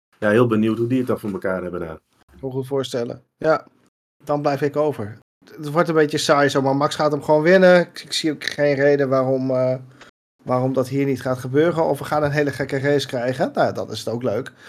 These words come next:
Speaker 2: Als tweede denk ik dat we een Mercedes gaan krijgen in de vorm van, eh,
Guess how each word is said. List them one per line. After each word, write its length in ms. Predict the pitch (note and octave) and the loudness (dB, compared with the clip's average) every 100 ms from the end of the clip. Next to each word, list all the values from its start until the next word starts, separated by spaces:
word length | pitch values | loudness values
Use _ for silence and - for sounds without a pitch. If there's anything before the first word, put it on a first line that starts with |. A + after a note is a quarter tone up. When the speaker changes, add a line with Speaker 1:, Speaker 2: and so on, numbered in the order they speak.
| - _ _ _ | -20 _ _ _
Speaker 2:
Als 340 | C#3 D3 C#3+ | -2 0 0
tweede 640 | - - C#3+ F3 B3 C#4+ F3+ | -6 -8 -4 -2 0 2 2
denk 220 | G3 A3+ | 2 0
ik 120 | A3+ | 0
dat 140 | G3 D#3+ | 0 0
we 80 | |
een 80 | E3 | 0
Mercedes 400 | D3+ C#3 D#3+ G#3+ | 0 2 2 2
gaan 100 | G#3+ | 0
krijgen 540 | G3+ G3 G3 G#3 B3+ D#3+ | 2 4 4 2 -2 -2
in 140 | E3 | -2
de 300 | D#3+ D#3 D#3 - | 0 0 -2 -8
vorm 280 | - E3+ D3+ | 0 2 2
van, 360 | D#3 C#3+ C#3 | 2 2 0
eh, 600 | C#3+ C#3 C#3 C#3 C#3 C#3 | 0 2 2 2 2 2